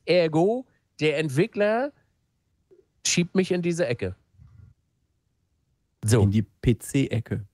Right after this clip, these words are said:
Speaker 1: In die P-C-Ecke. Wenn ich keinen P C habe, ist das auch, diese Aussage, "dich zwingt keiner dazu", äh, ist gerade in diesem Fall, passt sie leider nicht.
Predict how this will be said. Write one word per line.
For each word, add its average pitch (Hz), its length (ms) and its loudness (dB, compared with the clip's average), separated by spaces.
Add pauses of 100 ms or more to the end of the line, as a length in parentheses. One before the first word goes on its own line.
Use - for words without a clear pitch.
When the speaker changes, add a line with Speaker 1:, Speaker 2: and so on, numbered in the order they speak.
(180)
Speaker 1:
In 143 140 2
die 151 100 0
P-C-Ecke. 131 760 -2
Wenn 135 180 -2
ich 143 100 -6
keinen 151 180 -4
P 139 120 -2
C 123 260 -2
habe, 107 420 -2
ist 127 180 -6
das 123 120 -4
auch, 139 220 -4
diese 147 260 -2
Aussage, 170 540 0
"dich 135 160 -6
zwingt 180 260 -6
keiner 165 240 -2
dazu", 160 560 0
äh, 135 280 -2
ist 135 140 -8
gerade 139 280 0
in 135 80 -4
diesem 156 280 -4
Fall, 151 220 -2
passt 143 300 -6
sie 139 80 -8
leider 120 300 2
nicht. 107 400 -2